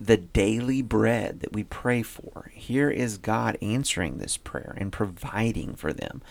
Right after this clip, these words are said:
Uh, what wisdom to have an attitude of thanksgiving. Uh, you know, it, thanksgiving is appreciation for what we have.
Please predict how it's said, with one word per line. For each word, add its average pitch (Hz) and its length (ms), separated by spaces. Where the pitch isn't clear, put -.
Uh, 95 200
what 113 460
wisdom 131 680
to - 140
have 98 160
an 101 140
attitude 95 600
of - 80
thanksgiving. - 800
Uh, - 140
you 147 160
know, 120 140
it, - 400
thanksgiving 160 640
is 120 160
appreciation 120 1000
for - 140
what 104 200
we 101 120
have. 98 580